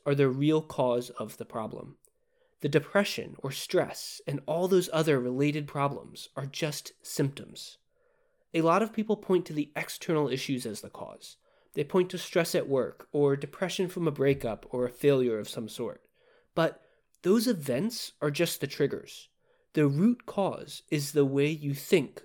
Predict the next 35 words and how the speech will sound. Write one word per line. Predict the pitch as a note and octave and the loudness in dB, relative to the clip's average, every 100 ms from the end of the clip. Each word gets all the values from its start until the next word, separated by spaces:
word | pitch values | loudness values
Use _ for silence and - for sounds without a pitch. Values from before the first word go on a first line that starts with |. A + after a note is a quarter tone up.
| _ | _
about | C3+ B2+ A#2+ - | -4 -2 -4 -2
those | A#2+ A#2 | -4 -4
events. | A2 A#2 - - - - _ _ _ _ _ _ _ _ _ | -8 -12 -12 -14 -14 -16 _ _ _ _ _ _ _ _ _
Again, | D#3+ D#3+ G3 C3+ A#2+ - - | 4 6 6 4 -2 -8 -4
this | E3+ G3 | -2 0
can | - G#3 | -2 0
take | G#3 G3+ | 2 4
on | E3+ | 4
a | D3 | 4
lot | B2+ B2+ C#3 - | 2 2 2 0
of | C#3+ | -6
different | C3+ B2+ A2+ | -4 -4 -8
forms, | - A#2 - - - - _ _ | -8 -8 -8 -16 -20 -20 _ _
but | - | -4
I | D#3+ | -2
hope | D#3 G#3+ | 0 -2
these | A3 A3+ A3 | 0 -2 -2
examples | D#3+ C3+ D#3+ C3 A2+ | -2 -2 -2 -4 -4
make | C3+ D3 | -4 -4
it | D#3+ - | -4 -8
clear | - F#3 E3 G2 - | -6 -2 0 -2 -8
how | - D3 | 0 2
negativity | D3+ D#3 D3 - C3+ F3+ G#3 | 2 4 2 0 -4 -4 -4
can | - D3 | -2 -2
spiral | - - C#3 C3 A#2 - - | -4 -2 0 0 -2 -8 -4
into | D3+ - D#3 | -4 -2 -6
truly | C#3+ - F3+ F3+ G3+ F#3+ | -8 -4 -2 0 -2 -4
horrible | - D3 C#3 C3+ C#3 B2+ | -6 0 2 2 0 -4
health | - A#2+ - | -4 -4 -6
consequences. | - A#2 A2 A2 G#2 F#2 - - - _ _ _ _ _ _ _ _ _ _ | -10 -10 -10 -12 -12 -14 -16 -18 -20 _ _ _ _ _ _ _ _ _ _
Because | E3 - E3 - | -4 4 4 4
here's | E3+ E3+ E3+ | 4 4 4
the | - | -4
tricky | D3 C#3+ C#3 | -2 -2 -2
part. | C3 - - | -6 -10 -14